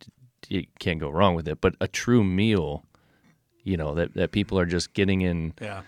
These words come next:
Speaker 1: styrofoam, um, boxes and, and taking 'em home, I,
Speaker 2: Yep.
Speaker 1: I just don't dig it.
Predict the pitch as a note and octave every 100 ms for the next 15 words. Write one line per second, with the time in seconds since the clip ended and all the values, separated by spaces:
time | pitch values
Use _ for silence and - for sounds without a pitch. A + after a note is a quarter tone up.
0 | _ - G2 G2 - F#2+ F2+ F2 D#2+ -
1 | _ - G2 E2+ D2+ D2+ _ _ G2 A2
2 | - D#2+ D#2 D#2 F#2+ E2 D#2+ G2 F#2 D#2+
3 | E2+ G#2+ F2 D#2 - _ _ _ - G2+
4 | - F#2+ F#2+ E2 C#2+ E2 C#2+